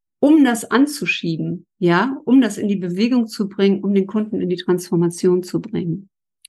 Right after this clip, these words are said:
Und ich habe hier mal mein Portfolio aufgeschrieben. Und ich hatte ein Freebie ganz lange Zeit,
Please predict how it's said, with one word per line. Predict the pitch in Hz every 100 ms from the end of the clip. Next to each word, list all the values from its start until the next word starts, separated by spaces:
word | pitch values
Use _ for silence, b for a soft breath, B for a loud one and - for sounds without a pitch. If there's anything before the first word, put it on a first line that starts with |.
| -
Und | 196
ich | 190 208
habe | 214
hier | 220
mal | 208 190
mein | 190 190 202 196
Portfolio | 180 175 - 226 254 277 349 _ -
aufgeschrieben. | 208 226 - - - 269 320 - _ b b b b b b _ _ _ _ -
Und | 208 208 214
ich | 208
hatte | 226 269 285
ein | 247 - 196
Freebie | - 208 196 202
ganz | 190 220 226
lange | 233 220
Zeit, | 220 - 170 180 220